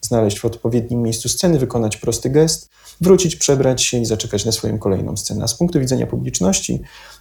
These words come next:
te działania złożą się w cytaty z polskiego malarstwa historycznego,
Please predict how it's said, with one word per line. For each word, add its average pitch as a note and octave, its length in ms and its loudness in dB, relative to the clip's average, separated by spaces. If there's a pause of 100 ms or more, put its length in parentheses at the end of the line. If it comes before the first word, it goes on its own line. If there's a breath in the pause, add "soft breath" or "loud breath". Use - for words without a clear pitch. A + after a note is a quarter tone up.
(120)
te B2 400 4
działania B2 560 4
złożą B2 440 0
się A#2 500 0
w - 180 -16 (100)
cytaty D3 560 2
z - 200 -2 (200)
polskiego B2 360 0
malarstwa A2+ 520 0
historycznego, - 760 -6